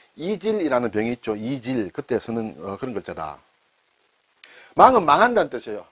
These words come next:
죽는다, 잃어버린다, 달아난다, 뭐 여러 가지 뜻이 있다. 도망한다, 망명한다, 망신이다, 망자, 망자는 이제 죽은 사람을 얘기하죠. 사망,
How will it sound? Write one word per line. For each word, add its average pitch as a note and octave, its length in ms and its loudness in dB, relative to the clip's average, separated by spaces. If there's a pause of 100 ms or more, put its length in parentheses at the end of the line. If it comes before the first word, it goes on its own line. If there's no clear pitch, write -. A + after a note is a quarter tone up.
(340)
죽는다, D3 600 4
잃어버린다, C#3+ 600 -2
달아난다, C3 540 -8
뭐 G2+ 140 -12
여러 G#2 160 -8
가지 A#2 220 -12
뜻이 - 240 -20
있다. D#2 320 -10 (500)
도망한다, D3 680 4 (360)
망명한다, D3+ 840 2 (380)
망신이다, D3+ 840 0 (580)
망자, G3 680 6 (240)
망자는 E3 1040 -2
이제 B2+ 160 0 (300)
죽은 F#3+ 200 -6
사람을 G#2+ 280 -6
얘기하죠. G2 360 -6
사망, C3+ 680 2